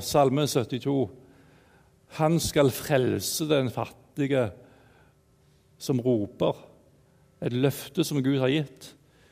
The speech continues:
Hvis du kjenner at det er noen områder av ditt liv som, som, som, eh, Jesu navn skulle få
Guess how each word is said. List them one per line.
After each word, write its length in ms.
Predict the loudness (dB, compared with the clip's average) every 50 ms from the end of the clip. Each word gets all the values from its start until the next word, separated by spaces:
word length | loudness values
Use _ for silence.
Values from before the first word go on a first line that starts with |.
| _ _ _ _ _ _ _ _ -16
Hvis 140 | -8 -4
du 80 | -2 2
kjenner 240 | 2 4 4 4 4
at 80 | 4
det 80 | 4 4
er 60 | 4 4
noen 160 | 6 6 6
områder 380 | 6 6 6 6 6 6 6
av 40 | 6 6
ditt 180 | 4 2 0 0
liv 220 | 2 4 4 4 4
som, 280 | 4 2 4 4 2 0 -6 -12 -20 -20 -20 -20 -20 -20 -20 _ _
som, 300 | -8 -2 0 2 2 2 0 0
som, 240 | 0 0 2 2 2 2
eh, 160 | 2 0 -2 -2 -6 -10 -20 -18 -8
Jesu 440 | 0 4 6 6 8 6 6 2 0 2
navn 280 | 2 4 4 4 2 2
skulle 180 | 2 0 -2
få 180 | 0 0 2 2